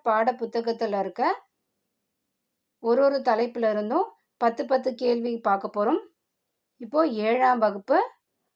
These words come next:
வாழ்விக்கும் கல்வி, அந்த தலைப்புல இருந்து பத்து கேள்விகள் பார்க்கலாம். திருக்குறள் வகுப்புகள் நடத்தியும் தொடர் சொற்பொழிவுகள் நிகழ்த்தியும் திருக்குறளை பரப்பும் பணி செய்தவர்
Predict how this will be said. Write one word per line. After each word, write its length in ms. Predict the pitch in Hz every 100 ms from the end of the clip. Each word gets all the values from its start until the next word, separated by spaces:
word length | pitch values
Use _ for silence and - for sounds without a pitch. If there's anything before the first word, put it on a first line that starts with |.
| _ _
வாழ்விக்கும் 760 | 202 214 247 254 247 233 269 269
கல்வி, 380 | 220 196 202 220 -
அந்த 260 | 226 240 233
தலைப்புல 400 | 220 226 214 202
இருந்து 220 | 208 320 370 233
பத்து 200 | 226 233
கேள்விகள் 480 | 226 214 220 208
பார்க்கலாம். 540 | 190 - 196 214 311 381 _ _ _ _ _ _ _ _ _ _ _ _ _
திருக்குறள் 560 | 269 269 311 320 311 330 254
வகுப்புகள் 600 | 233 247 277 262 285 262
நடத்தியும் 520 | 214 220 247 240 330 339
தொடர் 380 | 233 226 294 -
சொற்பொழிவுகள் 840 | 240 226 277 269 262 254 254 254
நிகழ்த்தியும் 540 | 214 226 233 240 277 277
திருக்குறளை 580 | 247 254 269 262 254 262 269
பரப்பும் 520 | 214 214 247 302 269
பணி 220 | 240 220 233
செய்தவர் 680 | 247 202 208 202 269 453